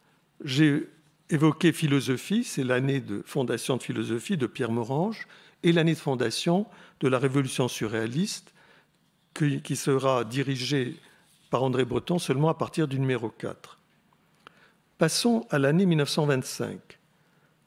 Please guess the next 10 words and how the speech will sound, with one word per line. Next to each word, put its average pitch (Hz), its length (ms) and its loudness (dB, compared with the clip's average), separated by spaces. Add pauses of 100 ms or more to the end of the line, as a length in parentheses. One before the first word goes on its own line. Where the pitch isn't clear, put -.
(260)
Euh, 131 300 6 (120)
l'art 170 360 4
vivant 147 760 2 (320)
de 131 120 2
Jacques 127 380 2
Gaine 160 280 4
et 151 60 4
Maurice 135 320 0
Martin 127 320 -2
Dugard, 135 680 0